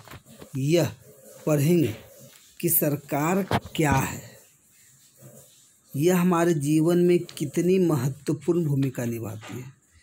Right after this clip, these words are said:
सरकारें क्या करती है, वे निर्णय कैसे लेती है, अलग-अलग तरह की सरकारें, जैसे लोकतांत्रिक सरकार, राजतंत्रीय सरकार के बीच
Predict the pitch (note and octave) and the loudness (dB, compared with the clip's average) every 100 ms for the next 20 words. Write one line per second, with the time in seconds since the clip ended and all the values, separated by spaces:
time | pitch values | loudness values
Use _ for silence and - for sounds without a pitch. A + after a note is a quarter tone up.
0 | _ _ - - E3+ D#3+ D#3+ D#3 D#3 F#3 | _ _ -10 -4 0 0 0 0 4 2
1 | F3 F3 D#3 D#3+ D3 A#2 - A2+ A2 G#2+ | 2 -2 -2 -2 -4 -6 -8 -8 -8 -8
2 | G#2 C#3+ E3+ E3 E3 E3 E3+ - - - | -6 0 2 2 2 2 4 2 2 -2
3 | E3+ E3 D#3+ - F#3 F3+ C#3+ A2+ A#2+ A2+ | -2 0 0 2 4 4 2 -2 -10 -10
4 | B2 - - - - - C3 E3 F#3+ F#3+ | -10 -8 -8 -8 -12 -10 -2 0 2 2
5 | F#3 E3+ - E3+ D#3+ F3 - F3+ - D3+ | 0 0 -4 -2 0 -2 -2 -2 0 0
6 | C#3+ - - C#3+ C#3+ C#3+ C3+ E3+ D#3 - | -2 -6 -8 -4 -2 0 2 4 2 0
7 | - _ _ _ _ _ _ _ - C3 | -16 _ _ _ _ _ _ _ -6 0
8 | D3+ D3 E3+ D3+ D#3+ D#3+ - C#3 C#3 F#3 | 2 4 4 4 2 -2 -2 -2 0 -2
9 | F3 E3+ C#3+ - A#2 A#2 B2 C3+ - D3 | -2 -2 -4 -4 -6 -4 -4 -4 -4 -4
10 | C3+ D3 F3 E3+ C3 B2 B2 - C3 F3 | -4 -2 -2 -2 -6 -6 -8 -6 -4 -4